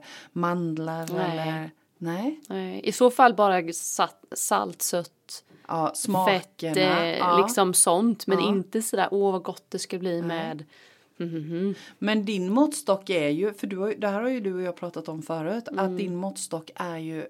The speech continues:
Speaker 1: att det här vill jag <laughs> inte ha.
Speaker 2: Nej, men det vet jag ju.
Speaker 1: Ja,
Speaker 2: Ja.
Speaker 1: ja.
Speaker 2: Nej, men sen, jag kommer ihåg när jag var gravid här nu,
Speaker 1: Mm.
Speaker 2: då, då visste jag vad jag ville ha för mat.
Speaker 1: Aha.
Speaker 2: Det var jättekul.
Speaker 1: Ja.
Speaker 2: Och sen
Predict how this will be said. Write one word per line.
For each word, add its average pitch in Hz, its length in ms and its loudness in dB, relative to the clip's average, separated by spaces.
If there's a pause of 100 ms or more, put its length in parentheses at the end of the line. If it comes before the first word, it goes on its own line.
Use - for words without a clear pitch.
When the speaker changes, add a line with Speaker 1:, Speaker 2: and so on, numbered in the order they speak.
Speaker 1:
att 156 380 -12 (200)
det 185 80 -2
här 165 340 -2
vill 175 320 -2
jag - 100 -2
<laughs> - 240 -6
inte - 400 -4
ha. 180 340 0
Speaker 2:
Nej, 196 140 6
men 214 120 4
det 320 160 12
vet 214 260 8
jag 196 140 6
ju. 214 60 12
Speaker 1:
Ja, 185 280 4
Speaker 2:
Ja. 190 260 -2
Speaker 1:
ja. 196 320 -2 (320)
Speaker 2:
Nej, 190 80 0
men 202 100 4
sen, 185 400 4
jag 196 120 4
kommer 233 140 4
ihåg 233 80 4
när 190 60 6
jag 185 60 4
var 180 120 4
gravid 180 580 4
här 233 120 6
nu, 185 120 6
Speaker 1:
Mm. 214 60 2 (120)
Speaker 2:
då, 277 60 4 (140)
då 269 100 8
visste 220 360 0
jag 180 80 0
vad 175 120 0
jag 170 40 -2
ville 180 260 -4
ha 175 300 -4
för - 140 -6
mat. 190 520 2 (300)
Speaker 1:
Aha. 175 400 -12
Speaker 2:
Det 208 100 8
var 202 140 4 (840)
jättekul. 160 880 0
Speaker 1:
Ja. 165 380 -4 (200)
Speaker 2:
Och 196 140 -2
sen 214 200 2